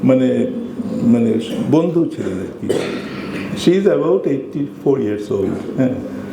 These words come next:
কিন্তু উনি এখনো যেরকম তার, তার যে বুদ্ধিদীপ্ত, হ্যাঁ, তার যে অ্যালার্টনেস, সেটা আমি অবাক হয়ে যাই। হ্যাঁ, উনি সেটা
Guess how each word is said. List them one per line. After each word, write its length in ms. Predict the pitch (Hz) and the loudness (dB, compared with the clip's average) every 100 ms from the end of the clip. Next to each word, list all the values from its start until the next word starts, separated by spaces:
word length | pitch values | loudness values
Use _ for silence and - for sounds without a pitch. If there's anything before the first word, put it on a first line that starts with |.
| 135 | 2
কিন্তু 160 | 127 131 | 4 6
উনি 100 | 156 | 4
এখনো 400 | 147 143 185 185 143 | 2 2 0 -2 0
যেরকম 440 | 127 147 151 180 160 - | 2 2 2 2 0 2
তার, 200 | 143 131 120 113 - - - - | 2 2 -2 -4 -10 -14 -14 2
তার 140 | 131 123 127 | 4 4 4
যে 100 | 123 120 - - - - 117 | 4 4 0 0 -2 2 4
বুদ্ধিদীপ্ত, 680 | 127 123 156 147 - - 101 - | 4 4 4 4 0 -2 -4 0
হ্যাঁ, 220 | 127 143 131 - 127 | 0 -2 -4 -2 2
তার 140 | 120 123 | 2 2
যে 120 | 135 131 | 2 2
অ্যালার্টনেস, 880 | 117 123 143 135 - - 120 104 - - - - - - - - - - | 2 2 4 2 -2 -8 -8 -6 -8 -12 -14 -16 -16 -16 -14 -14 -12 0
সেটা 160 | 139 | 2
আমি 120 | 143 123 | 4 2
অবাক 320 | 120 135 131 - | 2 2 0 -2
হয়ে 140 | 101 92 | -2 -2
যাই। 140 | 85 - 123 | -4 -6 -8
হ্যাঁ, 200 | - - - - - - 143 | -6 -6 -8 -10 -10 0 4
উনি 140 | 196 214 - | 4 2 0
সেটা 460 | 160 127 117 196 | 0 0 0 -2